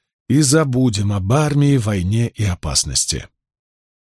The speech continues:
"Вас призвали, когда фашисты захватили Севилью в начале войны?" спросила она. "Да", он уставился на неё. "У нас не было выбора.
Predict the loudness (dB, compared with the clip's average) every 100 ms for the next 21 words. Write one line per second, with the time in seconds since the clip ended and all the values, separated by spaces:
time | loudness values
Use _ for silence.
0 | _ _ -2 -2 0 2 2 2 2 0
1 | -2 -2 -2 0 0 0 0 0 0 0
2 | -2 -2 0 0 0 2 2 2 0 0
3 | 0 0 0 0 -4 _ _ -8 -4 -2
4 | -2 -2 -4 -8 -12 _ _ _ _ -6
5 | 0 2 2 0 -6 _ _ -2 0 0
6 | 0 -2 -4 -4 -4 -2 -2 -4 -12 _
7 | _ _ -2 0 2 2 2 2 2 0
8 | -2 -8